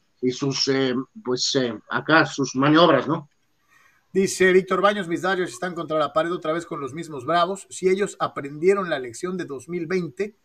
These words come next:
Speaker 2: será muy difícil remontar". Es cierto, si los Bravos tienen memoria, eh, eh, dicen que aprendes más de los fracasos, mi querido Víctor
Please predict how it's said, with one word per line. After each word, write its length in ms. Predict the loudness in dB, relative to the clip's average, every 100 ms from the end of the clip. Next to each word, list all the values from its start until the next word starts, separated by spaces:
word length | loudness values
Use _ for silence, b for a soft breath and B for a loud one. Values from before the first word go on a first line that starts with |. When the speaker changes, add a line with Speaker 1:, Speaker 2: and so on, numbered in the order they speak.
| _ _
Speaker 2:
será 300 | -10 -2 0
muy 140 | 0 -2
difícil 340 | -4 -6 -6
remontar". 460 | -8 -10 -6 -6 -6 b b b b -14
Es 120 | -10
cierto, 520 | -4 -4 -4 -8 -20 _ _ _
si 240 | -12 -8 -6
los 220 | -6 0
Bravos 380 | 6 6 4 0
tienen 340 | 0 0 0
memoria, 520 | -2 -4 -2 -2 -4 -10 _ _ _ _ _ _ _ _ _ _ _ _ -6
eh, 400 | -2 -2 -2 -6
eh, 580 | -6 -2 -2 -2 -4 -10 _ _ _ _ _ -10
dicen 360 | -6 -2 -2
que 100 | -2
aprendes 480 | -4 -4 -6 -6 -6
más 200 | -6 -4
de 100 | -4
los 180 | -6 -10
fracasos, 520 | -10 -2 -2 -2 -8
mi 120 | -10
querido 320 | -12 -10 -8 -8
Víctor 440 | -10 -12 -14